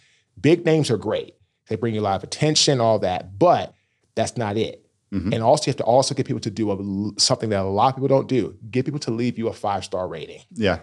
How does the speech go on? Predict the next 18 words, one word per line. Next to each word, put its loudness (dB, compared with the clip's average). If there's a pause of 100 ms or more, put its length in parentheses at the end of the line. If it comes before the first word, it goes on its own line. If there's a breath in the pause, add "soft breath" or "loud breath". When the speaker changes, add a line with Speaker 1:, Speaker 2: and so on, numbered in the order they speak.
Speaker 2:
that's -6
true. 4
Speaker 1:
Because 0
ratings 6
are 0
gonna 0
drive 4 (120)
up -4
your -4
show's -2
popularity -2 (360)
more 2
than 0
you 0
realize. -4
Speaker 2:
Yep, 2 (180)
that's -4
true. 0